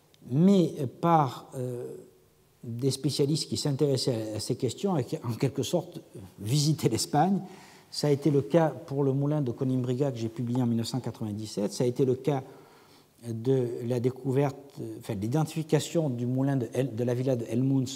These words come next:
par Philippe Levaux, qui, qui ne l'a pas publié mais qui me l'a signalé. Et, euh, ça est, c'est donc le cas très récemment de l'étude de Timothy Anderson, qui avait auparavant fait de très belles recherches en Suisse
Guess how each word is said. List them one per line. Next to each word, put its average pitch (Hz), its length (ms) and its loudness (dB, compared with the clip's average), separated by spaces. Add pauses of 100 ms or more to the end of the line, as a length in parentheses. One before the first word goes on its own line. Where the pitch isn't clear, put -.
(100)
par - 140 -8
Philippe 120 320 -4
Levaux, 135 380 -2 (460)
qui, - 120 -12
qui - 180 -2
ne 120 80 4
l'a 120 100 4
pas 123 140 -2
publié 120 360 0
mais 110 120 0
qui - 100 -10
me 107 80 -4
l'a 104 80 -4
signalé. 113 460 -6 (840)
Et, 202 360 8
euh, 156 120 4
ça 135 220 2
est, 113 200 2
c'est 120 180 -2
donc 120 240 -2
le 107 80 -2
cas 156 180 0
très 139 240 -2
récemment 113 420 -2
de 139 120 -2
l'étude 107 380 -4
de 107 100 -6
Timothy 117 400 -2
Anderson, 117 540 -2
qui 127 280 -4
avait 110 540 -4
auparavant 110 640 -2 (300)
fait 139 360 -2
de 113 140 -6
très 117 180 -6
belles 113 160 -2
recherches 110 420 -6
en 90 80 -10
Suisse - 440 -8